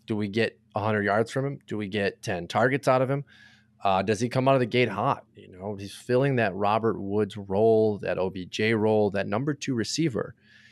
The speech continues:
And I think the expectation is very, very high for him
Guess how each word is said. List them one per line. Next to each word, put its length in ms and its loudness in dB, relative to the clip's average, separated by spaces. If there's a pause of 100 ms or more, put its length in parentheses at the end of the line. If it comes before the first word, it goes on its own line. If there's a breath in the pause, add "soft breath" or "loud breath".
(340 soft breath)
And 420 0
I 60 0
think 260 0
the 100 2
expectation 680 -2
is 140 -6
very, 240 2
very 240 0
high 360 2
for 180 -6
him 320 -6